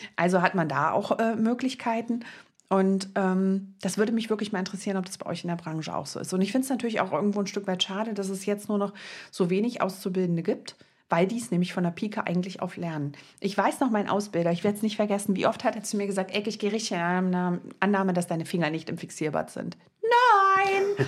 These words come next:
<laughs> Und wo waren sie? Im Fixierbad. Natürlich ist das heutzutage auch nicht mehr so mit den Chemikalien und dies und das und jenes. Aber es war halt einfach schön, wirklich von null auf die Sachen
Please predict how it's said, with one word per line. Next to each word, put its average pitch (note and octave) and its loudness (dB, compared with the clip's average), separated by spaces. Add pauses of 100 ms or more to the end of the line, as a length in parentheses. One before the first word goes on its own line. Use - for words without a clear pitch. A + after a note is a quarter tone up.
<laughs> - - (140)
Und D4+ 4
wo A3+ 4
waren G#3+ 6
sie? C4 0
Im G#3 0
Fixierbad. F3+ 0 (400)
Natürlich B3+ 4
ist A3+ -2
das G3 -2
heutzutage F#3+ 2
auch F3 2
nicht D3+ -2
mehr C3+ -4
so C#3 -2
mit D3 -2
den D3+ -4
Chemikalien D3+ -4
und D3 -2
dies D3 -6
und C#3 -4
das - -10
und D3+ -12
jenes. - -12 (540)
Aber D3 0
es C#3+ -6
war D#3 -4
halt E3+ -2
einfach D#3+ -4
schön, G#3 0 (160)
wirklich F3 0
von A#3 2 (760)
null A#3 6
auf G3+ 0 (1120)
die F3+ 2
Sachen E3 -2